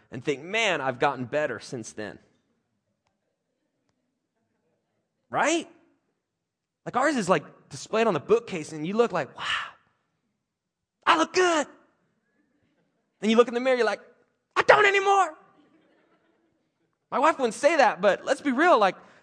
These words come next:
I was younger, I was in more shape. I'm glad my wife didn't base her complete love on how I looked at that point.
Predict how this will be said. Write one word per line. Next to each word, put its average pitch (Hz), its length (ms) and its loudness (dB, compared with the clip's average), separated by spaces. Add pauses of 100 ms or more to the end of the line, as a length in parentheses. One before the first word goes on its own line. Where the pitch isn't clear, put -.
(160)
I - 80 -4
was 196 200 0
younger, 311 520 4
I - 640 -20
was - 80 -12
in 349 80 6
more 208 160 6
shape. 294 540 2 (2000)
I'm 233 160 -6
glad 269 260 2
my 254 140 2
wife 247 220 0
didn't 175 260 -8
base 254 420 -4 (220)
her 208 180 -6
complete 208 500 -6
love 247 300 2
on 220 60 4
how 214 180 -2
I 214 120 6
looked 226 340 0
at 185 140 -4
that - 180 0
point. - 540 -6